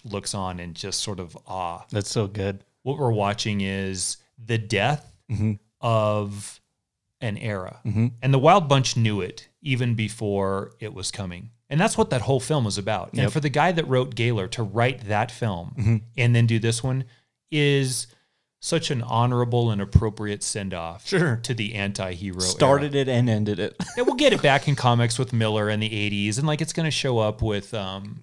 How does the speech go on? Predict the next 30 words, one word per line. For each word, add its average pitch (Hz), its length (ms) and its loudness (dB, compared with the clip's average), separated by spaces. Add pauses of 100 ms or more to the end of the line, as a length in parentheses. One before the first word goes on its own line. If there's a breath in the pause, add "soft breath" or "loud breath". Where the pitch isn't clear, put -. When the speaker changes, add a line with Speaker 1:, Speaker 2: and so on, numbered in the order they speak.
Speaker 2:
But 160 220 2
I 190 60 2
don't 190 160 2
think 151 120 2
Speaker 1:
Watchmen 131 380 6
Speaker 2:
I 120 60 4
Speaker 1:
and 120 100 2
Speaker 2:
don't 180 120 4
think 139 100 2
Speaker 1:
Alan 123 220 4
Moore 117 160 6
and 113 100 4
all 113 80 4
that, 113 180 0
but, 139 240 -4
like, 156 80 2
Speaker 2:
never 170 220 2
to 120 100 2
the 104 120 -2
same 101 260 -2
effect. 98 320 -6
Speaker 1:
not 196 220 0
to 170 100 -6
the 147 80 -6
same 110 260 -6
effect. 95 300 -10
Speaker 2:
Mm-hmm. 117 420 2
Speaker 1:
No, 98 140 -18 (240)
I 113 60 -8
agree. - 260 -12